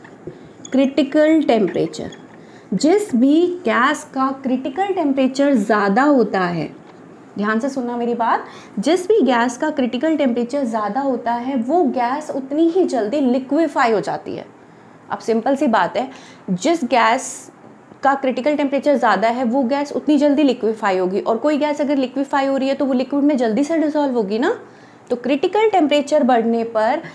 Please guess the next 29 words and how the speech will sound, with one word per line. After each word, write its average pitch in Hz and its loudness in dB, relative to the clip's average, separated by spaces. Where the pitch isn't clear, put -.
गैस 262 0
का 320 2
जो 330 4
liquefaction 254 2
है, 233 0
liquefaction 262 2
of 208 2
gas 208 2
easy 262 4
हो 359 4
जाता 320 2
है 381 0
या 247 4
बढ़ 214 4
जाता 277 0
है 370 -4
हम 294 2
बोले, 277 2
तो 269 -2
उसकी 403 0
वजह 208 0
से 254 -4
solubility 311 2
भी 285 4
क्या 240 -2
हो 196 2
जाती 185 0
है, 247 0
Increase। 202 2